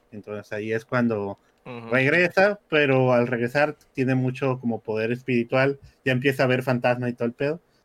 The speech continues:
Speaker 1: y lo contrata como detective. Eso.
Speaker 2: Vamos, vamos a decir que el poder
Speaker 1: Pero
Speaker 2: espiritual es el
Speaker 1: sí,
Speaker 2: ki.
Speaker 1: es lo mismo, así que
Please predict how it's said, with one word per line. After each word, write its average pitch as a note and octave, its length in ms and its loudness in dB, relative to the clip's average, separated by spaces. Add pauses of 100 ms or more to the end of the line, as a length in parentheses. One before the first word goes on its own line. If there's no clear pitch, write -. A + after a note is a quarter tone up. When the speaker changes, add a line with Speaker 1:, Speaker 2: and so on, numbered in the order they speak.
Speaker 1:
y A#2+ 80 -4
lo A#2+ 120 2
contrata A#2 400 -2
como B2 220 0
detective. G#2+ 500 -6 (100)
Eso. A2+ 280 -20
Speaker 2:
Vamos, C3+ 580 -8
vamos C#3 260 -2
a D#3 60 4
decir C3+ 220 -2
que - 80 -2
el D3+ 100 -2
poder B2+ 260 0
Speaker 1:
Pero F3+ 160 8
Speaker 2:
espiritual D#3 600 6
es D3 200 2
el D#3+ 140 4
Speaker 1:
sí, F3+ 80 2
Speaker 2:
ki. C3+ 380 -6 (380)
Speaker 1:
es D3+ 120 4
lo G3 100 6
mismo, F3+ 360 4
así F3 200 2
que F#3 140 4